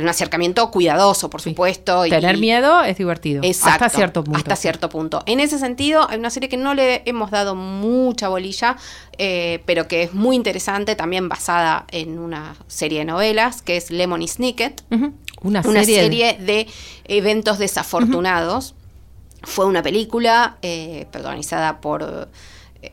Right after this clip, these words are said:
Speaker 1: Jim Carrey como el, como el siniestro de turno, porque son varios. Eh, también trabajaba en ese momento, eh, Meryl Streep en la película. En este caso, el que hace del, digamos,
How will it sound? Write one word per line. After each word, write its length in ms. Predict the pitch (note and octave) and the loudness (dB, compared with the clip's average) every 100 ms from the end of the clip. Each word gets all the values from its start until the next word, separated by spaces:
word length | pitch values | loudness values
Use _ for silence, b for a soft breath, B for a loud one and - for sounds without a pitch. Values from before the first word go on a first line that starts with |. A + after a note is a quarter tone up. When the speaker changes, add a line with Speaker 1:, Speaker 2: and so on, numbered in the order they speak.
| - | -6
Speaker 1:
Jim 200 | E3+ D#3+ | -4 0
Carrey 560 | F3+ F#3 F#3+ F#3+ - - | 2 4 4 0 -6 -12
como 320 | D3 D3 D3 | -10 -8 -10
el, 180 | F3 - | -14 -14
como 280 | D3 D3 | -10 -8
el 200 | D3 D3 - | -8 -10 -12
siniestro 680 | - F3+ F3+ F#3+ - F#3+ | -4 0 2 2 0 0
de 120 | D#3+ E3+ | 2 4
turno, 380 | A3+ G3+ G#3 | 4 4 2
porque 160 | G#3 - | -2 -8
son 300 | - D#3 D#3+ | -6 -6 2
varios. 640 | F3 E3+ E3+ F3 C4 - B B B B B | 4 4 2 0 -2 -4 B B B B B
Eh, 100 | F3 | -8
también 400 | E3 D3 D3+ D#3 - | -4 -4 -4 -8 -14
trabajaba 380 | - D3+ D3+ D#3+ | -10 -8 -6 -6
en 100 | D#3 | -4
ese 160 | D#3+ D#3 | -6 -8
momento, 480 | D#3 E3 E3 D#3+ E3 - - | -8 -6 -6 -8 -10 -14 -16
eh, 120 | E3 | -12
Meryl 280 | E3+ E3+ E3 | -8 -6 -6
Streep 360 | - A#3+ A3+ | -4 -2 -2
en 100 | E3 | -4
la 80 | E3+ | -8
película. 560 | G#3 A#3+ A#3+ A#3+ A#3+ B3+ B B | -6 -6 -4 -2 -2 -4 B B
En 100 | - | -6
este 220 | F3+ - F3+ | -6 -4 -2
caso, 440 | F#3+ - G#3+ - | -2 0 -2 -2
el 180 | F3 E3 | -6 -10
que 140 | - | -4
hace 340 | E3 - - F3 | -2 -2 -4 -4
del, 380 | D#3 D#3+ E3+ F3 - - | -6 -8 -12 -16 -20 -20
digamos, 600 | - - E3+ D#3 E3 | -20 -12 -8 -6 -8